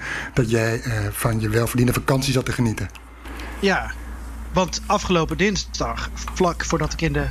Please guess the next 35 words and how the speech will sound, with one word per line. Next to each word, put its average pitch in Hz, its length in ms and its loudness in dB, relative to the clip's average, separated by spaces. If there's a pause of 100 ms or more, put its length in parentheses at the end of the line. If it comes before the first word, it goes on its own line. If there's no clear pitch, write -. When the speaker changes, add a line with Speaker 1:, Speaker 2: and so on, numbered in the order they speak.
(120)
Speaker 2:
auto 170 300 2
stapte - 460 0
om 151 160 2
de 147 80 0
grens 170 360 2
over 151 220 2
te 151 80 -2
gaan 143 280 2
richting 147 480 0 (460)
de 170 80 2
prachtige - 440 0
Eifel, 180 460 0 (680)
toen, 180 420 2
eh, 151 320 0 (280)
hoorde 170 420 2
ik, - 320 -6
en 160 140 2
toen 160 140 2
hadden 170 200 4
wij 185 120 4
het 185 120 0
ook 165 120 -2
in 151 80 0
onze 151 240 0
update 165 500 -2
over 135 500 0
de 131 240 0 (400)
dag - 280 2
van 180 120 0
de 170 60 2
algemene 151 500 2
staking 214 540 0
die 196 120 0
werd 190 200 0
afgekondigd. 214 840 0